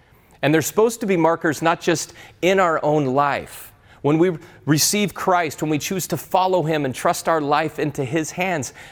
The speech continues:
these things should well up within us. People should see and feel a sense of encouragement and hope and joy and tenderness and compassion. And not only that, this is what he wants to introduce into the world.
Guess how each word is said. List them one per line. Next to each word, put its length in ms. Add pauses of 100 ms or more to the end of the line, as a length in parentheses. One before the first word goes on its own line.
these 420
things 560 (140)
should 340
well 300
up 420
within 380
us. 380 (420)
People 280
should 280
see 480
and 140
feel 400
a 40
sense 260
of 120
encouragement 720 (220)
and 120
hope 480
and 160
joy 460 (180)
and 140
tenderness 500 (200)
and 100
compassion. 640 (200)
And 160
not 220
only 260
that, 580 (360)
this 240
is 160
what 160
he 120
wants 260
to 160
introduce 640
into 260
the 100
world. 480